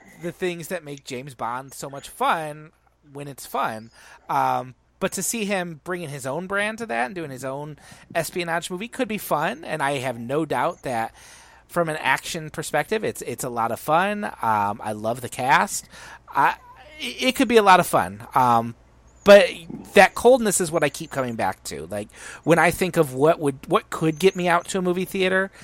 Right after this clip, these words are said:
I, I could almost be persuaded in the right circumstances with maybe enough to drink to head back to a movie theater to see Bill and Ted Face the Music. Um,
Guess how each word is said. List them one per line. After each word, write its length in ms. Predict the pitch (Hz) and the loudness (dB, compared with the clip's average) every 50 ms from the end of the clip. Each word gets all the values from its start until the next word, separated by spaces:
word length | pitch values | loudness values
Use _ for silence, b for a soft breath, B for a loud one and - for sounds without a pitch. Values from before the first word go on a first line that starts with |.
| B B B B B B B B B B B - - - _ _ | B B B B B B B B B B B -20 -20 -20 _ _
I, 240 | 202 247 320 330 311 - | 10 10 10 8 6 6
I 120 | 214 262 - | 6 6 6
could 200 | - 285 240 - - - | 6 6 6 6 2 0
almost 640 | - 196 202 214 214 208 196 185 160 - - 170 139 - | 2 6 6 6 6 6 4 2 2 -2 -6 -10 -6 -4
be 160 | 180 190 180 | -4 -4 -2
persuaded 960 | - - 196 180 156 - - - 170 160 156 156 151 139 127 101 87 90 92 B B B B B B | -4 -2 -2 -2 -2 -2 -4 -4 -2 0 2 2 2 2 0 0 0 -2 -8 B B B B B B
in 120 | - 165 175 | -2 2 4
the 100 | 170 160 | 4 4
right 300 | 151 143 151 175 - 156 | 4 4 2 0 0 0
circumstances 1040 | - - - 202 185 - 175 160 - - - 143 127 120 117 - - 123 123 120 - B B B B B B | -4 -2 0 0 0 0 -4 -6 -6 -6 -6 -6 -8 -8 -8 -6 -4 -4 -4 -6 -8 B B B B B B
with 180 | 143 139 - | -8 -6 -4
maybe 400 | 160 160 165 170 175 175 175 175 - _ _ _ _ _ _ | -2 0 0 0 0 -2 -4 -6 -10 _ _ _ _ _ _
enough 380 | 151 143 131 131 135 143 151 - | -6 -6 -6 -4 -4 -4 -4 -4
to 100 | - 202 | -10 -10
drink 460 | 165 160 156 135 123 117 110 - - B B B B B B B B _ | -6 -4 -2 -2 -2 -2 -6 -10 -16 B B B B B B B B _
to 160 | - - 196 | -2 0 0
head 260 | 175 - 208 240 214 | 2 2 2 2 4
back 200 | 208 247 226 214 - | 6 4 4 4 2
to 140 | - - 214 | 0 2 2
a 80 | 185 | 4
movie 240 | 180 165 165 165 156 | 4 2 2 2 0
theater 380 | - - 160 147 135 131 131 B B B B B | 0 0 -2 0 0 0 -2 B B B B B
to 80 | - 190 | -4 -2
see 160 | - - 220 | 0 0 0
Bill 260 | 196 160 196 196 196 | 0 2 4 4 4
and 140 | 202 196 185 - | 4 2 0 0
Ted 300 | - 190 170 170 156 - | 2 4 4 4 2 -2
Face 300 | - 160 147 143 - - | -4 -4 -2 -2 -2 -4
the 120 | - 147 | -4 -6
Music. 380 | 123 113 113 101 - - - - - - B B B B B B B _ | -6 -6 -6 -6 -8 -8 -10 -14 -18 -20 B B B B B B B _
Um, 380 | - 139 139 131 139 139 135 143 | 4 6 6 8 6 4 2 0